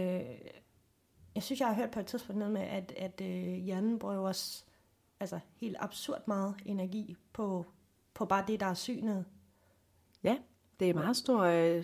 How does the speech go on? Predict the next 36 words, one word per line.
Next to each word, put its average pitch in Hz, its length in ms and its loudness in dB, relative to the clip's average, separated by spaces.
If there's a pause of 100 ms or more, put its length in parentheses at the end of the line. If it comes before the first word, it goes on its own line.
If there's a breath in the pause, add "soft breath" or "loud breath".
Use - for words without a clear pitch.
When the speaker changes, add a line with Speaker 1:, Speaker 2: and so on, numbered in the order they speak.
(160)
Speaker 2:
kan 185 100 -8
faktisk - 220 -4
ikke 226 80 4
engang 202 80 4
huske 220 140 4
procent, - 300 2
det 196 100 4
jeg 185 120 4
mener, 247 200 8
det 190 180 6
er, 180 80 6 (640 loud breath)
jeg 175 80 0
siger, 220 140 6
det 196 60 2
er 196 40 0
sådan 196 140 4
tyve, 196 200 2
femogtyve 208 400 4
procent 190 280 0
eller 131 120 0
sådan 175 120 2
noget. 170 120 6
Speaker 1:
Ja. 175 40 8
Speaker 2:
Det 165 80 4
er 185 40 12
rigtig, 226 200 6
rigtig 190 200 4
meget 180 360 4 (160)
af 185 160 4
hjernens 180 320 4
kapacitet, 175 360 0
der 160 60 0
går 185 120 4
Speaker 1:
Ja. 180 60 4
Speaker 2:
til 180 120 -4
synet. 190 340 2